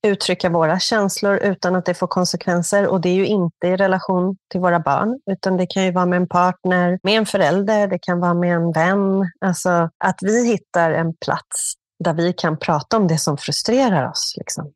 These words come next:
Eller gråta över det som är. Vi kanske har ett jättekänsligt barn. Vi får inte glömma bort att känslighet spelar roll när det gäller paletten från vilken vi äter. Så det är klart att det inte bara är anknytningen som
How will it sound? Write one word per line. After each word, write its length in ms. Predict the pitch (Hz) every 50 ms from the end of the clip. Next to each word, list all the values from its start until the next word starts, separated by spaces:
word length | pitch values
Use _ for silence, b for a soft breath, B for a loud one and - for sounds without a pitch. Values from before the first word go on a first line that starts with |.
| _ - 175
Eller 140 | 175 170
gråta 640 | 165 156 - 180 190 175 160 147 - - - - 254
över 180 | 269 247 196 180
det 180 | 175 170 170
som 340 | 160 - - 156 143 147 147 -
är. 540 | - 254 269 226 160 139 143 151 175 202 180 _ _ _ -
Vi 80 | 180 175
kanske 300 | - - 180 175 - 180
har 100 | 175 170
ett 140 | 165 165 -
jättekänsligt 880 | 175 160 - _ - - 165 - - 208 262 285 - 285 254 - _
barn. 280 | - 165 151 139 - 110 _ _ _ - 185 208 - _
Vi 80 | - 190
får 120 | - 190
inte 160 | 185 170 -
glömma 260 | 180 190 190 190 190 175
bort 280 | 160 185 185 - -
att 200 | 180 170 165 - - -
känslighet 680 | - - - 185 175 170 - - 175 180 196 208 208 -
spelar 280 | - - 208 185 175
roll 300 | 185 247 269 214 175 175
när 120 | 170 170 170
det 60 | 170
gäller 380 | 170 165 165 165 165 165 170 - _ _ _ _ -
paletten 560 | 196 185 190 208 208 - _ - 190 165 160
från 240 | 165 - - 175 165
vilken 340 | 165 170 165 - - 160 156
vi 120 | 156 165
äter. 560 | - - - - - _ - - - - - 190
Så 180 | - - - 202
det 80 | 190 208
är 20 |
klart 280 | 202 - 185 175 - -
att 80 | 165 -
det 60 | 180
inte 220 | 175 175 - - 165
bara 260 | 170 175 165 160 160
är 40 | 160
anknytningen 760 | 165 165 165 160 - - 262 262 - - 214 202 180 175
som 300 | 170 - - 156 156 165